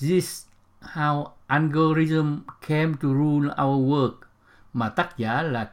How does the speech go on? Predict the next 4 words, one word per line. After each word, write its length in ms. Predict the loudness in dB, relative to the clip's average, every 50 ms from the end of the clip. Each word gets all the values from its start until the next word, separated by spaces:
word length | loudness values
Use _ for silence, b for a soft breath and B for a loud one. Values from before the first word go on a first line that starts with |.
| -6 -4
Christopher 800 | -4 -4 -4 -4 -4 -4 -4 -4 -4 -4 -2 -2 -2 -2 -4 -6 -8 b b b b b
Steiner. 600 | -12 -12 -12 -8 -4 0 0 2 2 2 0 0 -4 -8 -12 -14 -18 -20 -20 -20 -20 -20 -20 B B B B B B B B B
Dịch 220 | 0 0 0 0 0 -2
là 440 | -2 0 0 0 -2 -4 -6 -8